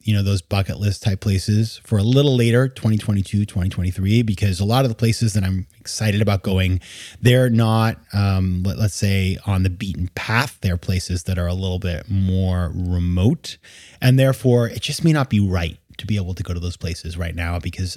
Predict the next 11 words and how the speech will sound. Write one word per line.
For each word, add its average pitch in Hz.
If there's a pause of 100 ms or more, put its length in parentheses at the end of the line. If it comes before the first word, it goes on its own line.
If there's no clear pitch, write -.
again, 101
you 90
just 113
don't 117
wanna 117
go 95
someplace 90
where, 85 (460)
where, 95
uh, 90
y-, 82